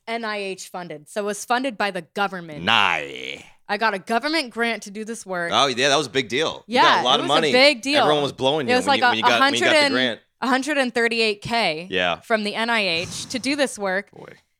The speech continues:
Speaker 1: And it's like, it's, that's, like, public money.
Speaker 2: Right.
Speaker 1: And, like, and then I
Speaker 2: Right.
Speaker 1: do this work and I publish it in this private journal, and then, and then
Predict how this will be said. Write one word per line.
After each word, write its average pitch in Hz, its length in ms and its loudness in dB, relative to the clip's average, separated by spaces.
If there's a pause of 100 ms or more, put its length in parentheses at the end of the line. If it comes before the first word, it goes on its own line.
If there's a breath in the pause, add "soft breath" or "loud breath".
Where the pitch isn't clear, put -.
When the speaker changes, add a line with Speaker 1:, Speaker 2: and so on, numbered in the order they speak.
(220)
Speaker 1:
And 262 160 2
it's 247 180 -6
like, 262 260 2
it's, 247 160 -8
that's, 247 300 -4
like, 269 200 -8
public 269 420 -2
money. 269 500 -2
Speaker 2:
Right. 73 280 0
Speaker 1:
And, 233 260 0
like, 220 360 0 (540 soft breath)
and 247 120 4
then 185 100 6
I - 60 4
Speaker 2:
Right. 233 80 0
Speaker 1:
do 285 120 -2
this 349 180 -2
work 254 220 4
and 233 80 0
I 220 60 2
publish 269 400 -2
it 247 80 -2
in 233 100 -2
this 220 160 -4
private 220 400 0
journal, 220 400 -2
and 196 140 -4
then, 202 240 -6
and 220 160 -8
then 214 120 -6